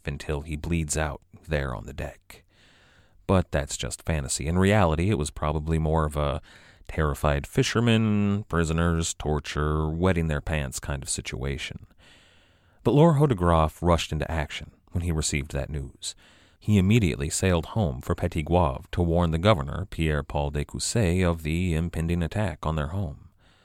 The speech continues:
The governor's response has often been characterized as brushing off the danger. You know, something like, "This pirate thinks he can tell me my business? Scoff." But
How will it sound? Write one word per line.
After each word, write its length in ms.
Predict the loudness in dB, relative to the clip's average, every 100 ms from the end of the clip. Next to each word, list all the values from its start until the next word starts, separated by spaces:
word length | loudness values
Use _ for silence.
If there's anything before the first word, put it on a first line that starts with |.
| _ _ _ _ _ _ -2
The 60 |
governor's 480 | 4 6 6 4 2
response 840 | 0 -2 -2 0 0 0 -6 -10
has 320 | -4 -2 2 2
often 280 | 2 0
been 160 | -2 -4
characterized 920 | -2 -2 0 0 2 2 0 -4 -2
as 440 | -2 -2 -2 -6 -12 -18 _ _ _ -10
brushing 520 | -2 4 4 4 2
off 240 | 2 0
the 80 | -4
danger. 440 | -8 -8 -10 -16 -20 _ _ _ _ _
You 140 | -2 -2
know, 320 | -2 -8 -8
something 300 | -4 -2 -2
like, 220 | -2 -4 -8 -20 -20 -14 -6
"This 180 | -4 -2
pirate 380 | 2 4 2
thinks 280 | 0 -2 -2
he 60 | -4
can 200 | -4 -2
tell 260 | 0 0
me 280 | 0 0 2
my 360 | 0 0 2 2
business? 640 | 2 2 2 0 -2 -6 -4
Scoff." 760 | -2 0 0 -2 -2 -4 -8 -18 -20 -20 -20 _
But 240 | 2 2